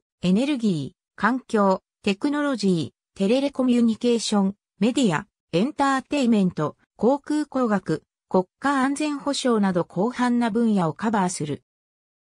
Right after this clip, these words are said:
千九百四十六年、ドイツシュトゥットガルトの強制収容所から難民キャンプに移送されたハンガリー系ユダヤ人のベンジャミン・シュワルツとクララの子として生まれる。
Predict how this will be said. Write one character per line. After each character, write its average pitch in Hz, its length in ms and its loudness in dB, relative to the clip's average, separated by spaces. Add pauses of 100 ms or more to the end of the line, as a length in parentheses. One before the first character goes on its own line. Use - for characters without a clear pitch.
(260)
千 339 320 -2
九 277 240 -2
百 208 300 -2
四 269 240 0
十 180 240 2
六 147 260 0
年、 160 320 0 (240)
ド 220 140 2
イ 302 100 -2
ツ 330 160 -4
シ - 100 -10
ュ - 40 -14
ト 277 80 -6
ゥ - 20 -6
ッ - 80 -20
ト 269 100 -2
ガ 262 140 0
ル 262 120 0
ト 202 140 0
の 170 140 0
強 247 220 0
制 262 240 -2
収 254 260 -2
容 240 220 2
所 240 120 -4
か 180 140 -4
ら 160 200 -2 (200)
難 254 300 0
民 294 180 -2
キ 302 100 -6
ャ 320 60 2
ン 294 60 -4
プ 233 140 -4
に 160 180 2
移 156 60 -2
送 208 260 0
さ 196 140 -4
れ 185 120 -2
た 170 240 -4 (180)
ハ 214 200 0
ン 285 100 -6
ガ 269 120 -2
リ 262 260 -4
ー - 40 -16
系 262 280 0
ユ 180 160 2
ダ 226 100 0
ヤ 302 160 0
人 226 240 0
の 156 120 -2
ベ 175 180 0
ン 247 80 0
ジ 247 100 -4
ャ 262 80 -2
ミ 269 120 -2
ン・ 247 80 0
シ 247 140 -4
ュ 240 40 0
ワ 240 120 0
ル 240 100 -2
ツ - 140 -8
と 190 120 -4
ク 220 120 -4
ラ 208 140 2
ラ 170 180 0
の 151 200 -4 (200)
子 277 140 -6
と 285 140 -2
し - 120 -6
て 156 140 2
生 147 120 -2
ま 156 120 0
れ 156 120 0
る。 143 200 -6